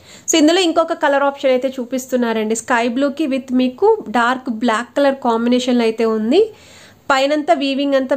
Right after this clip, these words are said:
మీకు సిల్వర్ అయితే వస్తుందండి. ఇవి కూడా మీరు క్రాప్ టాప్స్‌కి, లాంగ్ ఫ్రాక్స్‌కి కూడా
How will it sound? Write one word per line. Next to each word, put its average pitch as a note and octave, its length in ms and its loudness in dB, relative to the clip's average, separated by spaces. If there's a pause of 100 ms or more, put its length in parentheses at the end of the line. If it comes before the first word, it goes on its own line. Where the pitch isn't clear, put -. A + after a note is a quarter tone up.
మీకు C4 240 -4
సిల్వర్ B3 320 2
అయితే A#3+ 240 -2
వస్తుందండి. A#3 520 -2 (100)
ఇవి C#4 120 0 (120)
కూడా C#4+ 180 4 (320)
మీరు A#3 180 0 (180)
క్రాప్ B3+ 340 2
టాప్స్‌కి, C#4+ 420 0 (500)
లాంగ్ B3+ 300 0
ఫ్రాక్స్‌కి C4 420 -4
కూడా C4+ 140 2